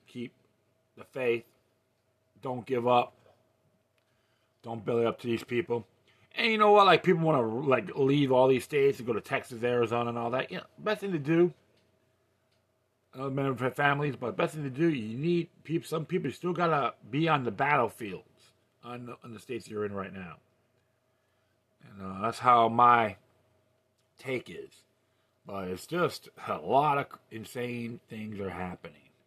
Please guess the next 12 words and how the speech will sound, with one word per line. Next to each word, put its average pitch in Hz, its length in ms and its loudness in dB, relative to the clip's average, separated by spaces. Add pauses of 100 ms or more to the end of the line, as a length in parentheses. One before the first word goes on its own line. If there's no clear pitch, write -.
(460)
So, 185 480 4
without 185 560 6
further 196 400 8
ado, 180 600 8 (640)
let's 151 220 -6
take 170 320 -2
the 165 80 -10
little 170 220 2
game 170 340 4
of 160 140 4
technocracy 156 880 2
here. 151 320 4